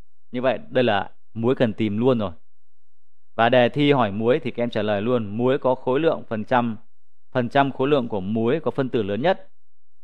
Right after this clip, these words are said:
trong hỗn hợp Z, đây là Z. Thì các em sẽ tìm ra được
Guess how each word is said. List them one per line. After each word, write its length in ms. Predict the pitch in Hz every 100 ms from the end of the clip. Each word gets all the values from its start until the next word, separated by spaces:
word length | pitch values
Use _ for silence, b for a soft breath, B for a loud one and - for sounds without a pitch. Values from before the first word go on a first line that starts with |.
| - -
trong 260 | 139 135
hỗn 200 | 120 131
hợp 120 | 131 98
Z, 200 | 156 165 -
đây 120 | 113
là 100 | 101
Z. 240 | 92 117 127 - - - - - -
Thì 100 | 107
các 80 | 120
em 140 | 127
sẽ 60 | 120
tìm 200 | 120 110
ra 80 |
được 280 | 110 104 -